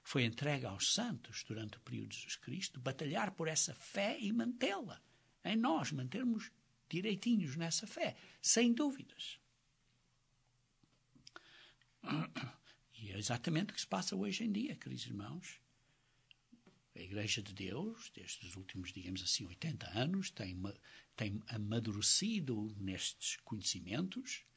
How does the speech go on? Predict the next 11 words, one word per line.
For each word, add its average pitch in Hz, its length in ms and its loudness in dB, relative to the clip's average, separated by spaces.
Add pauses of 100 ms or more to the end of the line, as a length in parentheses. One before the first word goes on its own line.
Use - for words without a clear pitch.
(460)
mas 82 540 -6
Satanás 135 920 -2 (120)
está - 280 -4
ativo - 760 -10 (680)
e 95 120 -8
vai 113 580 -8 (260)
causar 101 720 -4 (600)
dúvidas 135 720 0 (340)
e 104 80 -4
divisões, 101 920 -2 (600)
porque - 300 -10